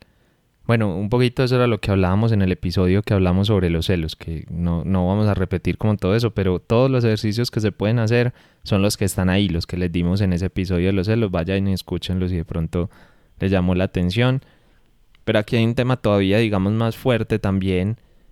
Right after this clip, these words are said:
y es que este, la persona que nos escribió, pues,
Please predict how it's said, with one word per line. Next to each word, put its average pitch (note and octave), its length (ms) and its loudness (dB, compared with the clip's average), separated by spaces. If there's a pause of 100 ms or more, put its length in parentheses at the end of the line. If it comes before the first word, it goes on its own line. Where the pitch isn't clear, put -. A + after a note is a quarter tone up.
(520)
y G#2+ 120 0
es G2+ 140 -2
que - 140 -2
este, A#2+ 560 0
la G#2 140 -2
persona G2+ 340 0
que A#2+ 140 -2
nos G#2+ 120 2
escribió, G2 440 0
pues, A#2 320 0